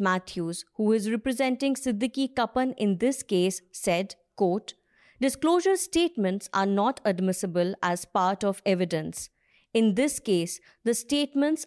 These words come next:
are full of contradictions and improbable too," unquote. Responding to whether the inclusion of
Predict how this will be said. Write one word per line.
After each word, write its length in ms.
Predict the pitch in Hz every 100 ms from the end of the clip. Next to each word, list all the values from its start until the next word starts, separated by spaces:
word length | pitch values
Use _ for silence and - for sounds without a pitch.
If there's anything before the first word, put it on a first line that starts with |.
| -
are 120 | 214 -
full 160 | 269 247
of 80 | - 233
contradictions 840 | 208 208 240 226 - 240 240 254 - 190
and 100 | 196 226
improbable 640 | 240 226 202 180 175 190 185 -
too," 120 | 160 - _ _ - 196
unquote. 560 | 190 - 160 160 - - _ _ _ _ 214
Responding 640 | 226 - 269 262 277 320 285
to 40 | 226 208
whether 260 | 220 302 262
the 100 | 277 247
inclusion 520 | 226 247 302 320 262
of 100 | 208